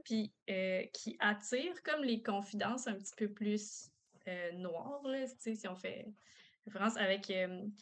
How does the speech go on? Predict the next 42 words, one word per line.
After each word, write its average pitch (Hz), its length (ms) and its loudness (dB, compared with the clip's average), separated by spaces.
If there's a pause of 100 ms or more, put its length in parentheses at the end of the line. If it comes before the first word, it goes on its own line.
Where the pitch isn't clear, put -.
(480)
mettons, 240 220 8
les, 220 200 10
les 214 180 10
gens 240 420 10
viennent 226 180 8
à 202 80 8
nous 233 280 8
pour 208 240 -2
comme 196 560 2 (160)
se - 180 -2
confier 190 440 2
de 196 100 4
leur 170 500 2 (800)
trauma, 175 560 -2 (160)
<laughs> 285 320 10
disons-le 202 300 6
ainsi, 214 480 2
puis 226 220 2
on, 214 60 6 (140)
on 220 120 10
a 214 80 12
l'air 269 480 8
de 214 100 6
comme, 214 260 6
je 214 80 4
sais 208 160 4
pas, 233 300 6
tu 233 60 -6
sais, 233 100 4 (100)
ê-, - 100 2 (760)
être 208 120 2
faite 220 260 4
de 208 60 6
même, 202 340 6
tu 233 60 0
sais, 226 80 2
puis 190 640 -4
être 185 500 -2
les 185 200 -2
bons 185 500 -2 (200)
candidats 180 640 -2
à, 165 360 -4